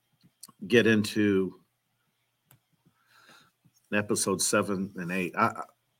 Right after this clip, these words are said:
I'll just give a, a heads up or a,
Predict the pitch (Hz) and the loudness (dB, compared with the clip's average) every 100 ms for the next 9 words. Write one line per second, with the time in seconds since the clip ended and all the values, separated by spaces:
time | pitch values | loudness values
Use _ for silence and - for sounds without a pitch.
0 | _ 101 107 151 - 123 107 92 - _ | _ -4 0 0 2 2 4 0 -4 _
1 | - _ - _ _ _ _ _ _ _ | -20 _ -20 _ _ _ _ _ _ _
2 | _ _ _ _ _ _ _ _ 107 110 | _ _ _ _ _ _ _ _ -4 -2
3 | 98 95 95 98 87 82 80 | -2 -2 -4 -4 -6 -6 -8